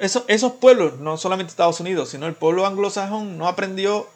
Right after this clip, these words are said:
nada. Trataban a los negros igual en el siglo diecisiete como los tratan, eh, después de la guerra civil y a principios del siglo veinte.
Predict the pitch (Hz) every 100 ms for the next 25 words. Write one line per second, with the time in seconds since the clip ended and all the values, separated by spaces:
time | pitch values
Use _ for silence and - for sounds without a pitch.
0 | - 139 156 175 135 127 147 139 180 220
1 | 233 226 220 202 202 180 170 160 175 170
2 | 156 156 147 135 185 196 208 196 196 190
3 | 185 185 175 170 165 _ - - 208 247
4 | 226 165 165 - - - 175 170 165 160
5 | 165 160 170 190 190 196 - 175 160 151
6 | 151 151 170 175 180 170 175 175 214 180
7 | 151 139 160 170 170 165 170 147 151 147
8 | -